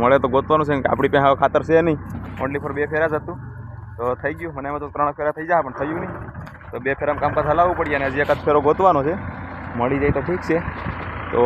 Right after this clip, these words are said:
આગળનો થોડોક ભાગ રહી જાય તો અડધા વીઘા જેટલું તેમાં નાખવો પડે ને સારોને એવું બધું પુગાડવાનું છે. પાછો એક ફેરો હજી ભરવાનો છે સારાનો, તો પુગાડી દઈએ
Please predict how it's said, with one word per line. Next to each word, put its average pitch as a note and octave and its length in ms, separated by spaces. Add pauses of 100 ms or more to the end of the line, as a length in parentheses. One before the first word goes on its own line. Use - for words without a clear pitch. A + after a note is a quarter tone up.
(160)
આગળનો C3 380 (100)
થોડોક C#3 260
ભાગ B2+ 200
રહી C#3 160
જાય D3 140
તો B2 140 (180)
અડધા B2 260
વીઘા B2 200
જેટલું A#2+ 180
તેમાં A#2+ 180
નાખવો B2+ 360
પડે D#3 160 (580)
ને A2+ 160
સારોને C3 280
એવું C3 140
બધું B2+ 140
પુગાડવાનું C#3+ 340
છે. C3 200
પાછો C3+ 180
એક C3 160
ફેરો C#3 160
હજી B2+ 200
ભરવાનો C#3 200
છે D3 220
સારાનો, C#3+ 400 (680)
તો B2 80
પુગાડી D3+ 420
દઈએ C#3+ 140